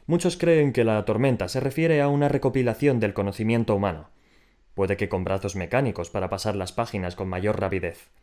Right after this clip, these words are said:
Una biblioteca del pensamiento, por así decirlo, que tomó estruendosa conciencia con la llegada del trueno a la Tierra, ya que el rugir del trueno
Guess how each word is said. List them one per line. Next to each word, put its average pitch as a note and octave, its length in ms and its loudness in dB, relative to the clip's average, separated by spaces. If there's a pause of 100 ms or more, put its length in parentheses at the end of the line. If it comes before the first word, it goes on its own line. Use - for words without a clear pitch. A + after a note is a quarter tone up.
(880)
Una D3+ 220 2
biblioteca D3 540 2
del C#3 160 2
pensamiento, A#2+ 800 0
por A2+ 140 2
así A2 160 -2
decirlo, E2 520 -6 (420)
que E2 120 -10
tomó G2+ 340 0
estruendosa G#2+ 680 -2
conciencia C3 800 -4
con G2+ 180 -2
la F#2+ 80 -2
llegada A2 360 -2
del G#2 220 -2
trueno B2 320 4
a A#2 40 2
la A2 120 0
Tierra, - 380 -2 (640)
ya G#2 160 0
que F#2+ 100 -6
el E2+ 120 -6
rugir C3+ 400 -4
del A#2 200 2
trueno G2 420 0